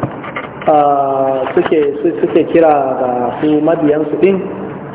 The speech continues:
a shiga ɗin. Insha Allah tabaraka ta'ala, tun da an kira sallah, lokaci ya yi, za mu tashi a mako mai zuwa. Ina jin mako mai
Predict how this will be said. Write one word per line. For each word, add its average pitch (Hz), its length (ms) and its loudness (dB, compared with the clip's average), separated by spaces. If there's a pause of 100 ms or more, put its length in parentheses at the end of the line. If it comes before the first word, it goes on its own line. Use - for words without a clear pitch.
(140)
a 135 100 0
shiga 139 300 0
ɗin. 143 140 0 (1500)
Insha 185 320 2
Allah 170 280 4
tabaraka 160 440 -2
ta'ala, 151 420 0
tun 165 120 -4
da 160 100 4
an 147 100 0
kira 156 320 2
sallah, 175 280 0 (1500)
lokaci 151 440 2
ya 147 140 2
yi, 151 200 0 (1500)
za 175 180 4
mu 180 140 2
tashi 165 300 0
a 139 100 -2
mako 165 380 0
mai 139 200 -2
zuwa. 156 180 4
Ina 190 200 2
jin 175 180 -2 (800)
mako 175 400 4
mai 151 160 0